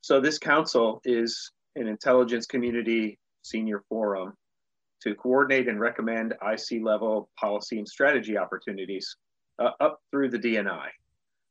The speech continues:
And it brings together the I C agencies who have the deepest equities in commercial space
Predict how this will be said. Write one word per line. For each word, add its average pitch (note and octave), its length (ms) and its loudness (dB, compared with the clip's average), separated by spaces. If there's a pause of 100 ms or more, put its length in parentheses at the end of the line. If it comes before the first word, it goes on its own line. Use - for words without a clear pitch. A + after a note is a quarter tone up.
(260)
And A2+ 400 0
it A#2 160 -4
brings C3+ 260 0
together A#2 720 4 (220)
the G2+ 180 -6
I A2 160 0
C G#2 340 -6
agencies G2+ 920 -6
who G2+ 100 -6
have G#2 380 2 (500)
the A#2 80 -2
deepest C3 540 -2
equities F#2 500 -8
in G#2 80 -8
commercial A#2+ 500 0
space - 580 -12